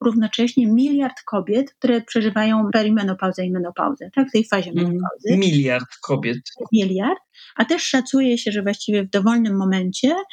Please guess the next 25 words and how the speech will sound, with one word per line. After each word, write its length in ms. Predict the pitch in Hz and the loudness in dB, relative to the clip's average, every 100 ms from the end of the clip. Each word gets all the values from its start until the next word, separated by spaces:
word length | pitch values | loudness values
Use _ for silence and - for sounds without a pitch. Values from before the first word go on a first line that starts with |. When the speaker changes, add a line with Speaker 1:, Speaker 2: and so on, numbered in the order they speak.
| - | -6
Speaker 1:
dwadzieścia 480 | 190 226 277 - 262 | -2 0 0 0 -2
procent 440 | 247 240 233 208 - | -2 -2 -2 -2 -2
pracowników 760 | 196 196 214 208 190 - 175 - - | -4 -2 0 2 0 -4 -10 -12 -6
firm 280 | 180 196 269 480 _ _ - | -2 2 0 0 _ _ -6
to 80 | |
są 180 | 233 240 | 0 0
kobiety 380 | 240 208 233 247 | 0 0 0 -2
w 60 | - | -2
fazie 280 | 196 190 | -6 -4
menopauzy. 600 | 185 180 175 - 277 - - _ _ | -6 -8 -10 -8 -8 -10 -16 _ _
Co 140 | - | -2
piąta 340 | - 247 254 208 | 0 2 2 0
Speaker 2:
Mhm. 160 | 175 | 0
Speaker 1:
osoba 220 | 165 190 214 240 | 0 -2 -2 -4
to 40 | |
jest 80 | 190 | -6
kobieta 360 | - 196 202 196 | -2 -2 0 -2
w 60 | 190 | -4
czasie 220 | 180 185 | -6 -2
menopauzy, 480 | 190 190 185 180 208 | -2 -2 -2 0 2
więc 160 | 226 | 2
jest 120 | 240 | 0
to 80 | 247 | 0
temat, 300 | 247 254 269 | 0 0 0
którego 320 | 254 247 254 | -2 0 0